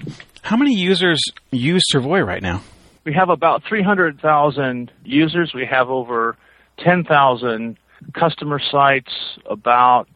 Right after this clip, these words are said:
Speaker 2: fifteen thousand developers worldwide. We're in sixty-two countries. So, uh,
Speaker 1: Wow, that's
Speaker 2: quite a
Speaker 1: way bigger than I thought it was gonna be.
Speaker 2: Yeah, it's quite big, and we're only getting bigger.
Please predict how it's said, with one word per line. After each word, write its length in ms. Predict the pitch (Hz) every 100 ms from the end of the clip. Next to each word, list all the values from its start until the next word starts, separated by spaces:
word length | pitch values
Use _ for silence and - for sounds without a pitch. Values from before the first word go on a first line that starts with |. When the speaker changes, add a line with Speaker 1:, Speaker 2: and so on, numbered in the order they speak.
| -
Speaker 2:
fifteen 420 | 165 151 156 147 135
thousand 800 | 127 127 127 120 117 110 110 -
developers 720 | 101 117 131 135 151 151 - - - - - - _
worldwide. 600 | 135 139 131 143 143 147 151 -
We're 260 | 117 110
in 120 | 104 - 160
sixty-two 480 | 151 139 135 135
countries. 560 | - - 131 - 135 131 - _ - _ _ _ _ -
So, 280 | 131 110 104
uh, 180 | 101 98
Speaker 1:
Wow, 320 | 135 147 120 113
that's 80 |
Speaker 2:
quite 200 | 196 196
a 160 | 160 131 - 117
Speaker 1:
way 240 | 123 139
bigger 240 | 123 113
than 100 | 110
I 100 | 104 101
thought 180 | 113 104
it 180 | -
was 160 | 113 107
gonna 180 | 110 104
be. 200 | 104 104 - _ _ -
Speaker 2:
Yeah, 360 | 127 120 92 -
it's 200 | - 165
quite 300 | - 185 151
big, 180 | 160 160
and 120 | 143
we're 120 | 143 139
only 480 | 175 160 151 143 - _ -
getting 240 | 147 139 117
bigger. 320 | 131 131